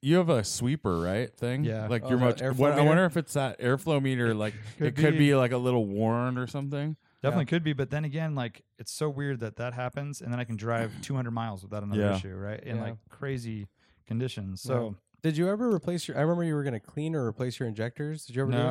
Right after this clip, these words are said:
Speaker 3: that? 'Cause that could be
Speaker 2: But
Speaker 3: a thing too.
Speaker 2: that could be for that start, possibly, but it wouldn't be for that, that hesitation. That,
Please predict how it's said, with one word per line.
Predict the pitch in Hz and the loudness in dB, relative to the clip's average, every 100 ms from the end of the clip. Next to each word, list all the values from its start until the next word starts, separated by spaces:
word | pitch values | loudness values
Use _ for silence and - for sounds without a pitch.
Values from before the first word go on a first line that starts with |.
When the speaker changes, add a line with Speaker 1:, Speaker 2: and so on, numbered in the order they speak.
| 123 | -2
Speaker 3:
that? | 107 | -4
'Cause | 123 | -2
that | 135 151 | 0 -2
could | 165 | 0
be | 127 | -2
Speaker 2:
But | |
Speaker 3:
a | 104 | -2
thing | 113 110 | -6 -6
too. | 147 127 113 | -6 -4 -2
Speaker 2:
that | 165 | -2
could | - 196 | -2 -8
be | 202 | -8
for | - | -4
that | 165 127 | -4 -4
start, | - 123 123 - | -6 -4 -4 -4
possibly, | - 131 123 139 139 | -6 -6 -4 -6 -4
but | 120 | -4
it | 117 | -4
wouldn't | 135 139 | -4 -6
be | 127 | -8
for | 120 120 | -8 -8
that, | 107 - _ - | -8 -10 _ -12
that | 113 | -10
hesitation. | - 98 - 98 - 104 - - | -8 -10 -12 -16 -14 -16 -18 -6
That, | 123 131 | -6 -6